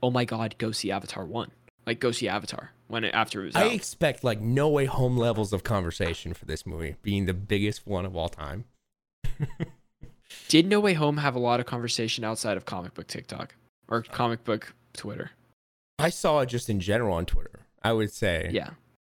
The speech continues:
Speaker 2: Like,
Speaker 1: It was a lo-,
Speaker 2: it
Speaker 1: it was
Speaker 2: was
Speaker 1: a
Speaker 2: everywhere
Speaker 1: lot.
Speaker 2: on
Speaker 1: It was a
Speaker 2: Twitter.
Speaker 1: lot.
Speaker 2: Just Twitter, though, but I don't know
Speaker 1: But,
Speaker 2: anyone
Speaker 1: like,
Speaker 2: else.
Speaker 1: do we think it wasn't bigger than Avatar? That movie wasn't bigger than Avatar.
Speaker 2: No.
Speaker 1: It's just a thought.
Speaker 2: Mm-hmm. But I even saw, like, billboards and, like,
Speaker 1: Yeah.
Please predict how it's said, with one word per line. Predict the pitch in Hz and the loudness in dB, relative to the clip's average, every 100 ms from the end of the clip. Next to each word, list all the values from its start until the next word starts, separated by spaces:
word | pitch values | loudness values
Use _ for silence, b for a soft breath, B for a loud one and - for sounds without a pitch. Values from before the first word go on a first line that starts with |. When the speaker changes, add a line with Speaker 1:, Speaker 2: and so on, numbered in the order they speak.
| _ | _
Speaker 2:
Like, | 110 90 | 0 4
Speaker 1:
It | 165 | 6
was | 214 240 | 6 4
a | |
lo-, | - | 4
Speaker 2:
it | 143 | 6
Speaker 1:
it | |
was | 165 | 6
Speaker 2:
was | |
Speaker 1:
a | - | 6
Speaker 2:
everywhere | 165 | 6
Speaker 1:
lot. | 85 | 4
Speaker 2:
on | 90 | 2
Speaker 1:
It | 110 | 0
was | 120 | 2
a | |
Speaker 2:
Twitter. | 120 | 2
Speaker 1:
lot. | - | 0
Speaker 2:
Just | 131 - | -2 -2
Twitter, | 135 135 82 | 0 2 2
though, | 60 80 | 0 -2
but | 76 71 - | -2 -4 -2
I | 87 | 0
don't | 92 82 | 0 0
know | 85 | 2
Speaker 1:
But, | 92 | 4
Speaker 2:
anyone | |
Speaker 1:
like, | 151 135 | 4 2
Speaker 2:
else. | 71 - | 0 0
Speaker 1:
do | 139 | 4
we | 139 | 4
think | - 170 190 - _ _ _ _ _ _ _ _ _ _ - | 4 4 4 -2 _ _ _ _ _ _ _ _ _ _ 0
it | 127 | 6
wasn't | 156 180 | 6 6
bigger | 175 175 | 6 6
than | 143 | 6
Avatar? | 131 135 - - - - | 4 2 -2 -12 -12 -6
That | 127 | -2
movie | 135 | 0
wasn't | 127 123 117 | 2 0 -2
bigger | 117 101 | -4 -4
than | 92 | -4
Avatar. | 107 - - - - | -8 -10 -16 -12 -2
Speaker 2:
No. | 107 90 76 - - _ _ - - | 0 2 -2 -8 -18 _ _ -20 -12
Speaker 1:
It's | - | -4
just | - 131 | -2 -2
a | |
thought. | 120 135 131 - - | 2 4 4 0 -6
Speaker 2:
Mm-hmm. | 117 92 90 - _ _ | -2 -2 -2 -8 _ _
But | 139 156 | 2 4
I | 185 | 4
even | 180 160 | 2 0
saw, | - 135 | 2 2
like, | 113 92 | 2 0
billboards | 95 101 101 104 104 104 95 | 0 2 2 2 2 0 0
and, | 92 80 | -2 -4
like, | 69 64 - | -6 -12 -14
Speaker 1:
Yeah. | - - 370 | -2 0 0